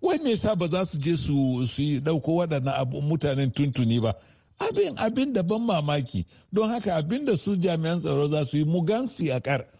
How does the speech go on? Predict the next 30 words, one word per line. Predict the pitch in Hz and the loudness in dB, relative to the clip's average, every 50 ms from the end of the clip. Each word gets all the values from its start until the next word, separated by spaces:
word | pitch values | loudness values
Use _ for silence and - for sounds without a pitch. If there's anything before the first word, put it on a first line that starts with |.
| - - - - _ - | -20 -20 -20 -18 _ -2
Mu | 135 135 156 139 | 0 2 2 2
ga, | 131 208 220 214 | 2 0 0 2
mu | 190 185 175 147 | 0 0 0 2
ga | 143 190 185 | 0 0 0
cewa | - - 220 220 190 160 156 160 | 0 0 0 2 2 2 2 2
lalle | 165 165 185 202 196 196 196 202 196 | 2 2 2 2 2 2 2 2 0
sun | 156 - 214 185 | 0 0 -2 0
fito | 180 180 - 196 202 190 | 0 0 0 0 0 2
da | 175 151 | 2 0
gaske | 131 131 120 - - 165 | 0 0 -2 -2 -2 -2
suke | 139 - 165 143 - - | -2 -2 -4 -4 0 0
yi. | 139 127 123 120 110 - - - - - - - | 2 2 2 2 0 -2 -4 -12 -20 -20 -4 -2
Waɗannan | 135 190 240 226 233 220 196 196 180 | 0 0 0 0 0 0 2 2 2
mutane | 190 202 - 190 180 175 180 185 180 | 0 0 0 0 0 2 2 2 2
ba | - 208 - - | 0 -2 -2 0
ɓoyayyun | - 202 196 185 185 190 185 185 208 226 226 226 | 0 2 2 4 2 2 2 0 0 -2 -2 -2
mutane | 233 - - 208 170 151 156 170 165 | -4 -2 -2 -2 -2 0 0 0 0
ba | 170 175 | 0 0
ne, | 165 139 110 | 0 0 0
gaskiyan | 101 180 160 - - - 180 180 175 | 0 -2 -4 -2 -2 -2 -2 0 0
abin | 156 143 123 135 139 131 | 0 0 0 2 0 0
kenan. | - 101 107 98 87 85 - - - - - _ _ - - _ _ _ _ _ - | 0 -2 -2 -2 -2 -4 -6 -8 -16 -20 -20 _ _ -20 -20 _ _ _ _ _ -2
Ɓoya | 156 196 214 226 233 226 233 226 226 | 0 2 2 2 2 0 0 -2 -2
kawai | - 233 247 233 196 | -2 0 0 2 2
da | 170 180 | 0 -2
suka | 156 175 170 190 | -2 -2 -2 0
yi | 180 170 | 0 0
suna | 135 165 196 180 143 127 | 0 -2 -2 -2 -2 -2
cikin | - 127 117 143 143 143 | -4 -4 -4 -2 -2 0
daji. | 143 143 147 135 110 95 92 | 0 0 0 0 -2 -4 -6